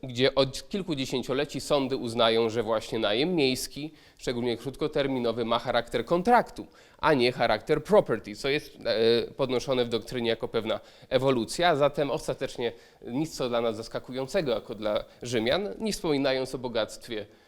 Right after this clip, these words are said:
mixed jurisdiction, gdzie do dzisiaj jest lis in longum tempus.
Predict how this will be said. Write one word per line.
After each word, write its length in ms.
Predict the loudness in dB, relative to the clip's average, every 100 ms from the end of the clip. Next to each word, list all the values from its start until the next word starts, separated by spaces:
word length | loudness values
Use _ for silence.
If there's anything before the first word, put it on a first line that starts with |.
| _
mixed 280 | -8 -6 -4
jurisdiction, 640 | -2 -2 -2 -4 -4 -6
gdzie 260 | -6 -4 -4
do 160 | -4 -8
dzisiaj 460 | -4 0 0 -2 -10
jest 320 | -6 -4 -4 -4
lis 300 | -4 -4 -4
in 140 | 0
longum 300 | 0 0 -2
tempus. 520 | 0 0 -2 -12 -14